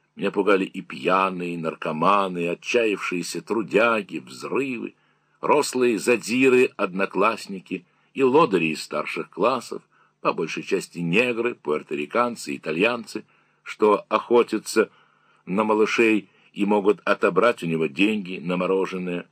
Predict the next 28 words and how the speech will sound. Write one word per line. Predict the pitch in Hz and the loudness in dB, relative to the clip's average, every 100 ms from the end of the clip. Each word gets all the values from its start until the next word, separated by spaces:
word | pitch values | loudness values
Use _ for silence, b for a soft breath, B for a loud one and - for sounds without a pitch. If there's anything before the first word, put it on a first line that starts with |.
| _ _ | _ _
разорвать | 95 95 104 104 104 - | 0 2 2 2 0 -2
одежду, | 92 82 87 107 - - - _ _ | -4 2 4 4 0 -8 -10 _ _
в | - | -8
кровь | 95 120 131 | 0 0 0
разбить | - 71 - 80 | -2 -6 -6 -10
лицо, | 73 90 - 104 120 | -6 -8 0 4 4
оторвать | 117 78 78 82 - - | 4 0 0 0 -2 0
ухо. | 113 151 - - _ _ _ _ _ _ _ _ _ | 2 2 -2 -10 _ _ _ _ _ _ _ _ _
Я | - 127 | 0 4
боялся | 147 185 208 - | 6 6 6 4
даже, | 156 185 160 | 4 4 4
как | 156 165 165 | 2 2 4
бы | 160 | 2
на | 147 | 2
него | 143 127 160 | 2 4 4
не | 160 147 | 4 4
обрушился | 139 156 165 - 143 - - | 4 4 0 0 -4 -4 -2
карниз, | 131 131 127 139 160 139 - - _ _ _ _ _ | 2 2 2 -2 -2 -2 -6 -12 _ _ _ _ _
и, | - | -12
по-моему, | 90 85 85 90 87 85 80 - | -6 -4 -2 0 0 0 -4 -6
он | 85 80 - - | -6 -6 -10 -14
и | |
сам | 101 - - 65 65 - _ _ | -12 -12 -12 -12 -14 -20 _ _
этого | 82 - 65 - | -20 -18 -18 -16
боялся. | - 64 - - - - - _ _ _ _ _ _ _ _ _ _ _ _ | -16 -16 -18 -18 -20 -20 -20 _ _ _ _ _ _ _ _ _ _ _ _
Я | 92 107 165 160 | -2 2 4 2
два-три | - 143 185 - 185 | 0 0 0 2 2
раза | 165 170 143 156 151 | 4 2 2 0 0